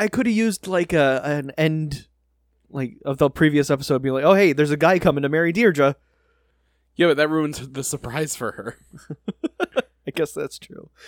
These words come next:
Speaker 1: But it could have been Kahad talking to King Dad.
Speaker 2: Uh, yeah, I guess that's true.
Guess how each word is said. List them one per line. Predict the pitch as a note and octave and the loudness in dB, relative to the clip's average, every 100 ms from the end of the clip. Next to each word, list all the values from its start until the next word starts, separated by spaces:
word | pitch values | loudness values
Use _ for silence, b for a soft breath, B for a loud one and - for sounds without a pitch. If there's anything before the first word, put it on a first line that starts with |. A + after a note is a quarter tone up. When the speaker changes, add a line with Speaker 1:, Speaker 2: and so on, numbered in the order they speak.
| B _ | B _
Speaker 1:
But | E3+ | 0
it | |
could | - G#3 | 2 2
have | F3+ | 2
been | D#3+ | -2
Kahad | D#3+ D#3+ F3 E3 D#3 | -2 -2 2 0 0
talking | D3+ C#3 C#3+ C3+ | 0 0 -2 -6
to | - C3 | -4 -6
King | - D#3 C#3 B2+ | -4 -4 -4 -2
Dad. | B2 A#2+ A2+ C3 | -2 0 -2 -6
Speaker 2:
Uh, | G2 F#2+ | -8 -6
yeah, | F#2+ G2 | -6 -8
I | G2 | -8
guess | F#2 - | -10 -14
that's | G2 - | -16 -18
true. | - F2+ | -16 -16